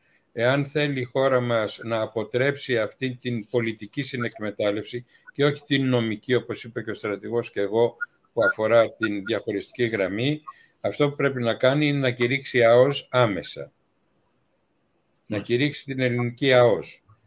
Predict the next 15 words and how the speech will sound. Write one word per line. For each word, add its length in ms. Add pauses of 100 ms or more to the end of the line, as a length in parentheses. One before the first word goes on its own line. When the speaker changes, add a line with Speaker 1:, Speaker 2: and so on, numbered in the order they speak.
(140)
Speaker 1:
και 360
να 160
οδηγήσει 460
την 160
Τουρκία 640 (120)
στην 380
ανάγκη 800 (100)
να 160
προχωρήσει 640
στην 280
οριοθέτηση. 800 (420)
Αν 320
δεν 180
κηρύξουμε 720
αος, 460